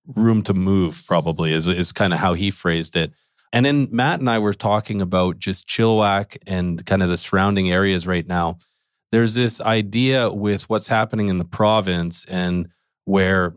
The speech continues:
you know, we're seeing a lot of lots. Uh, you can do a lot more of the multiplex in Vancouver,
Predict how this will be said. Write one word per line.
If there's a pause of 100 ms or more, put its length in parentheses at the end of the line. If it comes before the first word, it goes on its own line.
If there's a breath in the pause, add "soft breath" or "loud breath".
you
know,
we're
seeing
a
lot
of
lots.
Uh,
you
can
do
a
lot
more
of
the
multiplex
in
Vancouver,